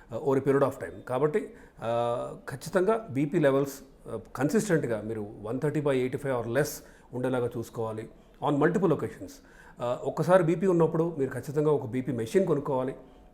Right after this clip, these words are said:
మార్కెట్లో ఎలక్ట్రానిక్ బీపీ మెషిన్లు చాలా ఉన్నాయి, and అవి కొనుక్కొని మీరు, ఆ, ఒక రికార్డు లాంటిది మెయింటైన్ చేయాలి. Every two days or three days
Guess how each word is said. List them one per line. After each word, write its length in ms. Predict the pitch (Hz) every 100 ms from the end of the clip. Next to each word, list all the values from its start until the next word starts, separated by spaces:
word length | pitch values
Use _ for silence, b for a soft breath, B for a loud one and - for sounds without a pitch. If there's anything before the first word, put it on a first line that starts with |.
| -
మార్కెట్లో 400 | 120 127 147 139
ఎలక్ట్రానిక్ 380 | 123 123 139 127
బీపీ 160 | 123 123
మెషిన్లు 340 | 120 123 117 120
చాలా 180 | 120 127
ఉన్నాయి, 320 | 117 113 - B B B 113
and 140 | 113
అవి 120 | 113
కొనుక్కొని 600 | 113 139 147 170 170 170 -
మీరు, 400 | 127 131 123 120 131
ఆ, 40 |
ఒక 400 | 117 117 120 120
రికార్డు 420 | 127 131 180 131
లాంటిది 300 | 120 127 135
మెయింటైన్ 280 | 120 127 135 127
చేయాలి. 240 | 117 110
Every 160 | 123 135
two 120 | 131
days 160 | 123 120
or 140 | 117 113
three 120 | 120
days 180 | 113